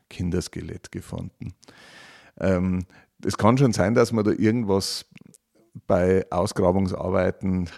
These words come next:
äh, Skelett oder dergleichen gefunden hat, aber ob das ein Kinderskelett gewesen ist oder nicht viel mehr irgendwie, mm, Tierknochen oder sonst was, ähm, das geht natürlich nirgends draus hervor. Und,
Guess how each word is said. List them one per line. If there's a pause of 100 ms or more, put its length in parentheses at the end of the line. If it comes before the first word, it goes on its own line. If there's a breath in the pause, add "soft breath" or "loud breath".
(140)
äh, (880)
Skelett
oder
dergleichen
gefunden
hat,
aber
ob
das (320 loud breath)
ein
Kinderskelett
gewesen
ist (160)
oder (400)
nicht
viel
mehr
irgendwie, (180)
mm,
Tierknochen
oder
sonst
was, (640 loud breath)
ähm, (360 loud breath)
das
geht
natürlich
nirgends
draus
hervor.
Und,